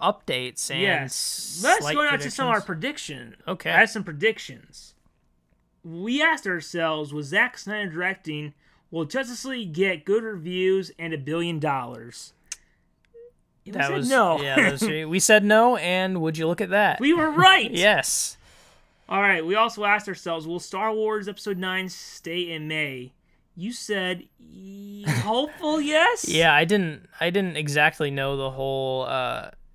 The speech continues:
Speaker 1: outline, or, so, yeah, it's definitely no is what happened.
Speaker 2: No. And then, um,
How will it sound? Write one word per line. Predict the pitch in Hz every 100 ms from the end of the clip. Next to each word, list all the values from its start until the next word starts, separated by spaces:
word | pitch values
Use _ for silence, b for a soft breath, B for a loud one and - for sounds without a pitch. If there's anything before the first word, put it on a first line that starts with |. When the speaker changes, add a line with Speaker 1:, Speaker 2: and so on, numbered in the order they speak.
| B B B B
Speaker 1:
outline, | 139 143 139 143 131 127
or, | 127 123 - - - -
so, | - - 151 139 135
yeah, | 143 135
it's | 131 131 -
definitely | - 143 147 185 214
no | 175 131 107 - _ _ _ -
is | 147
what | 123 131
happened. | 123 147
Speaker 2:
No. | 143 123 120 b b b b b
And | 170 180 185
then, | 196 196 196 196 190 180 b b b b - - b b b b b b b _
um, | - 175 175 170 165 170